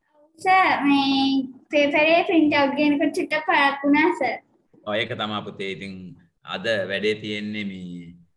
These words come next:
Speaker 2: මමත් පුතේ ඊයේ රෑ නිදි වරාගෙන තමයි ඔය පේපර් එකේ සමහර කොටස් සකස් කරේ. ඔබට අලුත්ම පේපර් එකක් දෙන්න ඕන නිසා ඒ හන්දා, අ, අද උදේ දාන්න පුළුවන් වුණේ ගෲප් එකට. ඉතින් ඔබ සමහරට අද ඉස්කෝලේ ගියා නම් වෙලාවක් නැතුව යන්නත් ඇති.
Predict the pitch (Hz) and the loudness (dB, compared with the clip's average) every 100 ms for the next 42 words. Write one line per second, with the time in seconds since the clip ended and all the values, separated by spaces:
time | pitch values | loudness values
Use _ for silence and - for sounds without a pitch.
0 | - 98 110 107 101 104 107 98 98 95 | -16 -8 -8 -8 -10 -8 -6 -6 -6 -6
1 | 98 92 92 95 92 95 107 104 98 98 | -6 -8 -10 -8 -6 -6 -6 -8 -10 -8
2 | 101 95 - - 90 87 82 95 87 92 | -8 -10 -14 -16 -14 -14 -12 -12 -10 -10
3 | 98 92 92 98 104 95 95 92 - - | -10 -8 -8 -6 -8 -8 -10 -10 -10 -16
4 | - - 90 110 110 - 101 90 110 90 | -18 -14 -8 -6 -8 -10 -10 -6 -6 -6
5 | 90 98 98 107 101 95 95 92 90 92 | -6 -6 -8 -8 -8 -8 -6 -6 -6 -6
6 | 95 110 90 87 87 92 110 - - _ | -4 -4 -4 -6 -8 -4 -2 -4 -10 _
7 | _ _ 113 123 117 113 110 143 104 - | _ _ -4 -2 -2 -2 -2 -2 -4 -10
8 | _ _ _ 95 104 98 101 98 104 - | _ _ _ -8 -4 -4 -4 -6 -10 -18
9 | _ _ 107 113 110 127 147 127 110 113 | _ _ -4 -2 0 0 0 0 -2 -4
10 | 110 107 104 101 98 98 87 101 - 95 | -8 -8 -10 -10 -14 -16 -14 -14 -12 -12
11 | 92 - 165 - _ 92 110 101 107 113 | -8 -6 -6 -8 _ -16 -12 -8 -6 -4
12 | 110 113 107 104 98 - 123 117 107 101 | -2 -2 -2 -6 -10 -8 -6 -4 -4 -4
13 | 98 101 95 92 92 92 92 85 90 87 | -6 -8 -8 -6 -6 -10 -16 -16 -14 -12
14 | 87 - 151 160 | -14 -8 -8 -8